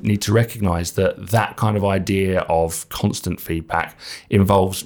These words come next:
really thinking through the processes of how you collect information. We had a really interesting one,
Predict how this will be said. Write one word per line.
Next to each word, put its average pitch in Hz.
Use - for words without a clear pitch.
really 123
thinking 104
through 104
the 95
processes 95
of 90
how 92
you 95
collect -
information. 101
We 110
had 123
a 131
really 143
interesting 113
one, 110